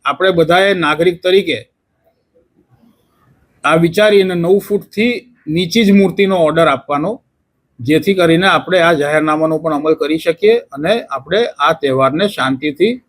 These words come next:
અ, ઉજવી અને પૂર્ણ કરી શકીએ. અ, આજ રોજ અમે મૂર્તિકારોને એવું મેસેજ પાસ કર્યો છે અને જણાવેલ છે કે હજી તો સિઝન શરૂ થઈ રહી છે,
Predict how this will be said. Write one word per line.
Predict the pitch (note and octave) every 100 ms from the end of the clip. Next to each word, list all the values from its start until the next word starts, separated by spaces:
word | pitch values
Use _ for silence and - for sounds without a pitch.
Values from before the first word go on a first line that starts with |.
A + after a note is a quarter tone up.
| _ _ _ _ _ _ _ _
અ, | B2+ C3+ C#3 C#3 B2
ઉજવી | D#3 D#3 F#3+ G#3
અને | D#3+ C#3+ G3 A#3 _ D3 C3
પૂર્ણ | D#3+ D3+
કરી | C3 G#2+ -
શકીએ. | - _ _ _ _ G#2
અ, | B2 B2+ C#3 C3+
આજ | D3 F#3 G3+
રોજ | G#3+ A3 G#3+
અમે | G#3 A3 G#3+
મૂર્તિકારોને | G#3 F#3+ F3+ G#3+ G#3 G3+ G3+ G3+
એવું | G3+ G3+ F#3+
મેસેજ | E3+ E3+ F#3+ -
પાસ | F3 F3+ -
કર્યો | F#3 G3
છે | G3
અને | F3+
જણાવેલ | E3+ D#3+ F#3 F#3+ D#3+
છે | C3+ - _ _ _ _ _ _ D3
કે | E3 E3 D#3+ D#3+ E3 D#3 - _ D3
હજી | C#3+ F#3+
તો | G3 G3 F#3+ F#3+
સિઝન | F3+ F3 E3 F#3
શરૂ | F3 E3 F3+
થઈ | E3+ F3
રહી | F3+ E3+
છે, | E3+